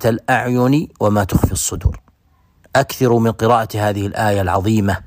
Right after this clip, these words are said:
وخاصة في المواطن التي، آه، جاءت بها السنة عن النبي صلى الله عليه وسلم،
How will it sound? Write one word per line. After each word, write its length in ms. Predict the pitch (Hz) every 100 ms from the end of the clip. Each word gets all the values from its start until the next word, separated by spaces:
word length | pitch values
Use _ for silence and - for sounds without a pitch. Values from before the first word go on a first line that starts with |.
| _ _ - _
وخاصة 720 | 98 - 117 113 - 113 113 92
في 80 |
المواطن 600 | 107 107 107 117 - 107
التي، 520 | 104 107 107 107 107 - _ _ _ - - - _ _ _ _
آه، 280 | - 98 101
جاءت 460 | 107 123 117 113 -
بها 120 | 110
السنة 420 | 104 - 120 110
عن 160 | 98 107
النبي 400 | 107 104 107 104
صلى 200 | - 101
الله 320 | 101 98 95
عليه 180 | 101 101
وسلم، 520 | 95 117 110 107